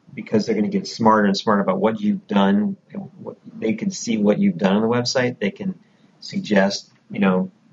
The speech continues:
products or solutions based on what they see about you or what they know about you in their database. So the, that class of products really is getting smarter. And I think A I is gonna improve the customer experience and,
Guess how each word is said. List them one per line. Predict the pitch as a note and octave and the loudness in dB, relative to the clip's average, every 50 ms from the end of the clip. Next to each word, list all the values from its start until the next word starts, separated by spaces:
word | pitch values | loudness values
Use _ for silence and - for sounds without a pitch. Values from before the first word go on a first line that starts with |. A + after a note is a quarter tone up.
| _ _ _ | _ _ _
products | - - A2 G2+ G2+ G2+ G#2+ G#2 - - | 0 2 4 4 6 4 2 0 -2 -6
or | G#2 | -8
solutions | - - A2 G#2+ G#2 - - G#2 F#2+ | -8 -6 -4 -4 -4 -2 -2 -8 -8
based | - - G2 G2 G2 - - G#2 | -4 -4 -2 -2 -2 -2 -2 0
on | F#2+ F#2+ | 0 2
what | F#2+ G2 F#2+ | 2 0 0
they | F2+ F2+ F2 | -2 -8 -8
see | - - - - - - - - - A2+ G#2+ G#2 | -10 -14 -16 -18 -18 -18 -16 -14 -8 -6 -4 -4
about | F#2 E2+ F2+ F2+ F#2+ G#2+ | -2 0 0 0 0 0
you | A2+ A#2+ B2+ A#2 | -2 -2 0 0
or | G#2 | 2
what | G2 F#2+ - | 0 0 0
they | F#2 F2 | -4 -4
know | F2+ F#2+ G2 G2+ | 0 2 2 2
about | G#2 G2+ G#2+ G#2+ - A2 | 2 0 -2 -2 0 0
you | G#2+ A2 | 2 2
in | G#2+ G2+ | 2 2
their | F#2 E2+ | 0 0
database. | D#2+ F2 F#2+ G2+ G#2 B2+ C3+ C3+ - - - _ _ - - _ _ _ _ _ - | -4 -8 -6 -4 0 0 0 0 -2 -18 -20 _ _ -20 -20 _ _ _ _ _ -12
So | - - A#2 A2 G#2+ G2+ F#2+ - - - - - - - - - - _ - | 2 4 4 4 4 2 0 -4 -10 -20 -20 -20 -20 -18 -18 -18 -18 _ 0
the, | A#2 B2 C3 B2+ | 4 4 4 4
that | - C3 C3+ C3 | 4 2 0 -2
class | - - C3 B2+ - - | 0 0 0 0 0 -2
of | G#2 - | -8 -4
products | - A#2+ A2 G#2+ G2+ - - - | 0 2 2 2 2 0 -4 -4
really | G#2+ A2+ A2+ G#2 G2+ G2+ G2 | 0 2 2 2 2 2 2
is | G#2 G2 F#2+ | 0 0 0
getting | - G2 F#2 F2+ F2 E2+ E2 | -4 -6 -6 -6 -6 -8 -10
smarter. | - - - G2 F#2 F#2 F2+ E2+ E2 D#2+ E2+ - _ _ _ _ _ _ _ _ - | -14 -10 -4 0 2 2 2 0 -2 -6 -6 -10 _ _ _ _ _ _ _ _ -4
And | - G2+ | 0 0
I | G2+ | 0
think | - - G#2+ G2+ F#2+ - - - _ _ - | 2 2 0 -2 -2 -4 -10 -20 _ _ 0
A | G#2+ G#2 G2+ G2+ | 2 2 4 4
I | G2 G2 G2 G2 | 2 4 4 2
is | F#2+ F#2 - - | 2 0 -2 -4
gonna | G2+ F#2 F#2 | -4 -4 -4
improve | G2 G2 F#2 E2+ - - - A#2+ A#2+ A#2+ A2 - - | -4 -6 -8 -10 -10 -10 -6 -4 -4 -4 -4 -4 -6
the | F#2+ | -8
customer | - - G2 F#2 - - F#2 F#2 F2+ | -4 -4 -4 -4 -4 -8 -6 -6 -6
experience | - - - - F#2+ F#2 F#2 F2+ F2+ F#2 - - | -6 -6 -8 -4 -2 -2 0 -2 -4 -6 -8 -4
and, | G2 F2+ F2+ F2 F#2 - | -4 -2 -2 -2 -6 -8